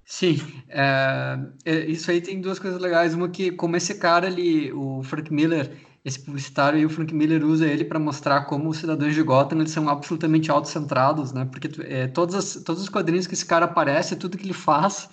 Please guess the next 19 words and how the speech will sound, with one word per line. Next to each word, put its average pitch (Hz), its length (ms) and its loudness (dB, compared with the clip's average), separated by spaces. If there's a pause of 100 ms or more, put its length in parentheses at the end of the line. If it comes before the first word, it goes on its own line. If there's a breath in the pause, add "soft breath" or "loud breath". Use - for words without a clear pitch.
(400 loud breath)
é 156 120 -4
falar 156 420 0
dele 156 280 0
mesmo, 156 500 0
né? 123 200 -10 (380 loud breath)
É, 127 640 -2 (120)
eu 151 140 2
não, 156 320 2
eu 147 160 -4
não 151 120 0
tinha 175 260 0
como 175 240 -2
saber 156 360 4
que 160 100 0
aquelas 160 320 -2
muletas 151 380 0
eram 156 140 2
de 151 100 -2
verdade. 139 760 2